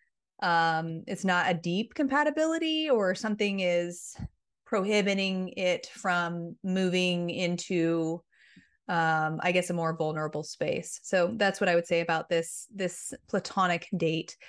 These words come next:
but it was a great opportunity to connect with somebody who was doing similar work, which was pretty cool. If you're looking for dating and romantic advice,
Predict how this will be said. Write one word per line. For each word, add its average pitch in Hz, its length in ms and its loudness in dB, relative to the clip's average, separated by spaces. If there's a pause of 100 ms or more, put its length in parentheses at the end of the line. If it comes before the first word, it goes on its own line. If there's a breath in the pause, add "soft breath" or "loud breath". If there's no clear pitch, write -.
(100)
but 185 140 4
it 170 60 4
was 180 140 2
a 175 60 2
great 180 200 4
opportunity 175 580 0
to 165 100 -2
connect 170 340 -4
with 170 100 -8
somebody 175 300 0
who 170 460 2
was 175 180 -2
doing 170 220 -2
similar 165 400 -4
work, 151 300 -6
which - 160 -6
was 165 100 -6
pretty - 220 -4
cool. - 280 -10
If 226 100 -2
you're 226 120 4
looking 240 240 4
for 214 380 4 (200)
dating 220 380 2
and 190 80 0
romantic 180 680 -2
advice, 160 720 -2